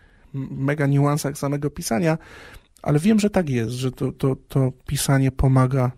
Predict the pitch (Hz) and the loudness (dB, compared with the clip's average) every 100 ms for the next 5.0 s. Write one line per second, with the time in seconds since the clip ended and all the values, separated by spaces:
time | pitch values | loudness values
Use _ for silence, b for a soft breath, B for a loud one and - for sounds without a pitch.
0 | - 113 110 - - - - B B B | -6 -4 -4 -8 -12 -14 -18 B B B
1 | B B - 113 - 127 131 131 - 131 | B B -8 -6 -6 -4 -4 -4 -4 -4
2 | - 127 113 110 117 123 117 123 113 127 | 0 0 0 -2 -2 -2 -4 -4 -4 -6
3 | - - - 131 123 - 123 113 110 135 | -10 -10 -8 -6 -6 -4 -4 -2 -2 -2
4 | 151 165 151 160 160 147 143 143 135 131 | 0 0 2 2 2 2 4 4 4 0